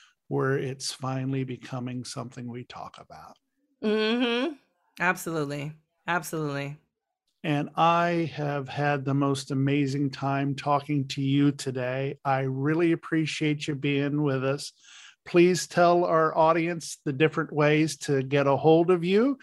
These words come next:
Speaker 1: and for all the wonderful things that you are associated with.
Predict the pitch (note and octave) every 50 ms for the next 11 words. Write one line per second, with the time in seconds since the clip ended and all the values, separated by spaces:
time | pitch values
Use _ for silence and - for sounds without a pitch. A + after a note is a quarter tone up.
0 | - - - - _ _ _ C#3+ D3 D3 C#3+ C#3 C#3 C#3 C#3+ C#3+ C#3+ C#3 C3+ D3
1 | - - - - D3 C#3 C3+ C3 C3+ C3+ C#3 D#3 D#3 D#3 D#3+ E3 D3 D3 C3+ B2+
2 | C3 C#3+ D3+ D#3+ D#3+ D#3 D#3 D3+ - E3 C#3+ - - D#3 D3+ D#3+ D#3 D3+ C3+ D#3+
3 | D3+ - F#3 D#3 D3+ D3+ D3+ E3 E3 E3 E3 D3 - F#3 G3 A3 G#3 - - F3
4 | D3+ C3+ B2+ B2 A#2+ A#2+ A#2 B2